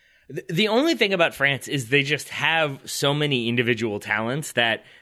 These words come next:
you really can't ever let up. Like, like with other opponents, and I don't mean it to be disrespectful, I just, like England, for example, I, I,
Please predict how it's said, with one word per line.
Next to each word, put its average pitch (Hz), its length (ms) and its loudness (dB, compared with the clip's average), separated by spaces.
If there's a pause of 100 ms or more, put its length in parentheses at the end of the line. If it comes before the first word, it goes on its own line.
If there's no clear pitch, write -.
(160)
you 131 180 -4
really 170 420 0
can't 143 460 -2
ever 120 340 2
let 107 240 2
up. 98 300 -4
Like, 113 360 -4
like 127 220 0
with 135 140 2
other 165 400 2
opponents, 127 840 -2
and 127 160 2
I 170 60 4
don't 151 200 0
mean 139 160 2
it 120 120 0
to 117 80 -8
be 117 100 2
disrespectful, 107 640 -2
I 107 100 2
just, 120 160 -6
like 170 280 0
England, 196 420 0
for 135 160 0
example, 110 600 -2 (420)
I, 139 160 0
I, 147 180 0